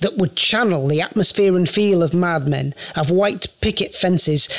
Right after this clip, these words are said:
and that idealised American dream in a really simple but very effective way. And yet at the same time bring through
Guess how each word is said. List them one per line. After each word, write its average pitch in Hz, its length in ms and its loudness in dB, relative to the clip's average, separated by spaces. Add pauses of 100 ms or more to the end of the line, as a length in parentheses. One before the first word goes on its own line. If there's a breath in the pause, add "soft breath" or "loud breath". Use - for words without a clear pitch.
and 170 140 2
that 170 120 2
idealised 180 840 2
American 160 580 2
dream 143 480 0 (220 loud breath)
in 165 100 0
a 156 80 2
really 147 160 0
simple 233 500 0 (200 loud breath)
but 202 100 0
very 165 260 2
effective 165 540 -2
way. 156 380 0 (640 loud breath)
And 185 160 2
yet 196 100 2
at 202 100 -2
the 185 60 -2
same 254 380 2
time 151 340 2
bring 190 540 2
through 156 500 0